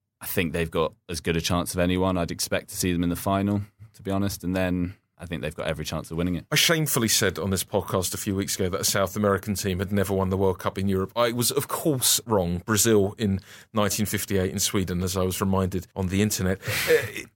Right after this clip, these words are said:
Speaker 2: is that still a big factor in modern football? Should we be putting much stock in the idea that Brazil aren't gonna do well because it's not on their home continent?
Speaker 1: I think that probably mattered more back in the days when fewer Brazilian players were playing in Europe.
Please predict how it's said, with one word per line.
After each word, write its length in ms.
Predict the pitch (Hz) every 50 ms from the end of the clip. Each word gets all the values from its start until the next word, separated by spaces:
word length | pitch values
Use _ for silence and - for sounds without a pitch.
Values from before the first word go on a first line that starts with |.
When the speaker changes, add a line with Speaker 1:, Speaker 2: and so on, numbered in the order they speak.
| _ _ _
Speaker 2:
is 140 | 190 196 -
that 120 | 254 240
still 160 | - - 233
a 40 | 214
big 140 | 214 208 -
factor 360 | - - 165 - - - 135
in 60 | 110
modern 220 | 107 104 101 101 95
football? 360 | - - 101 - - 85 90
Should 140 | - - 120
we 40 | 113
be 160 | 117 123 110
putting 220 | - 131 95 113
much 240 | 104 98 - - -
stock 260 | - - 101 - - 101
in 60 | 98
the 80 | 98
idea 400 | 95 92 95 92 95 98 92 92
that 300 | 90 98 92 90 - -
Brazil 340 | - 104 95 101 101 95 95
aren't 240 | 92 92 101 107 104
gonna 160 | 101 98 92
do 180 | 87 98 95 92
well 160 | 95 90 92
because 340 | - 92 - - 101 - -
it's 200 | 87 107 - -
not 180 | 98 90 85 - _ _ -
on 100 | 98 92
their 100 | 92 92
home 220 | 104 98 92 92
continent? 440 | - - 92 92 - - - - - _ _ - - _ _ _ _ _
Speaker 1:
I 140 | - 127 147
think 160 | - 214 202
that 240 | 220 208 151 - -
probably 400 | - 165 147 139 131 107 120 113
mattered 360 | 110 107 98 - - 107 92
more 500 | 98 104 101 104 104 98 95 95 92 90 85
back 200 | 90 85 - -
in 60 | 98
the 80 | 90 80
days 400 | - 92 92 90 90 90 85 90
when 480 | 87 82 82 82 80 78 80 78 -
fewer 540 | - - - - - 98 90 87 82 80 80 80 - _
Brazilian 260 | 95 87 82 87 85
players 160 | 82 87 82 78
were 80 | 82
playing 300 | - - 101 92 92 92
in 100 | 92 95
Europe. 400 | 95 107 117 127 120 113 - _